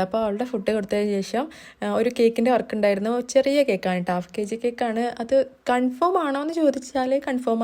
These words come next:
ആണ്, അല്ലേന്ന് ചോദിച്ചാൽ അല്ല. അങ്ങനത്തെ ഒരു കേക്കാണ് കേട്ടോ. അതെന്താണെന്ന് വെച്ചാൽ നമുക്ക് രണ്ട് ദിവസം മുന്നേ വിളിച്ചിട്ട് ഒരു കേക്ക് വേണം, ഹാഫ്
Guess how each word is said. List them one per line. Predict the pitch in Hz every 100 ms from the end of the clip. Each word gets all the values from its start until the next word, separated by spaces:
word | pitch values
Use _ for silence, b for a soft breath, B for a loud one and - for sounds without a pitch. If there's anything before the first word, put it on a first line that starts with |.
| 214
ആണ്, | 208 233
അല്ലേന്ന് | 208 220 254 277
ചോദിച്ചാൽ | 262 233 - 233 -
അല്ല. | 196 190 196 196
അങ്ങനത്തെ | 214 233 247 247
ഒരു | 226
കേക്കാണ് | 185 190 190
കേട്ടോ. | 175 185
അതെന്താണെന്ന് | 233 240 226 220 226
വെച്ചാൽ | 202 185 185 247 B B B -
നമുക്ക് | 262 285
രണ്ട് | 254
ദിവസം | 254 262
മുന്നേ | 240 247
വിളിച്ചിട്ട് | 254 226 233 233 247
ഒരു | 240 226 233
കേക്ക് | 202 202
വേണം, | 214 202 214
ഹാഫ് | 202 202